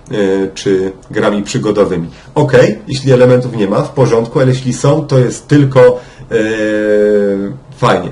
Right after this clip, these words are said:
tylko sympatycznie, tylko może być właśnie w tej kwestii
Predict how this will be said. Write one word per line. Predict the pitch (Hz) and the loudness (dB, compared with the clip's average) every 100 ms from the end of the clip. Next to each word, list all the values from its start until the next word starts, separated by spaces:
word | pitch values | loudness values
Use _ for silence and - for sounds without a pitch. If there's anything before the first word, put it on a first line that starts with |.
| - | -6
tylko | - 139 135 | -2 0 0
sympatycznie, | - 131 120 139 131 131 | 0 0 0 -2 -4 -4
tylko | - 135 131 | -2 0 2
może | 123 113 120 | 2 0 -4
być | 107 | -4
właśnie | 107 113 131 | -6 -4 -4
w | |
tej | - 110 | -4 -6
kwestii | - 107 - 117 | -4 -4 -2 -4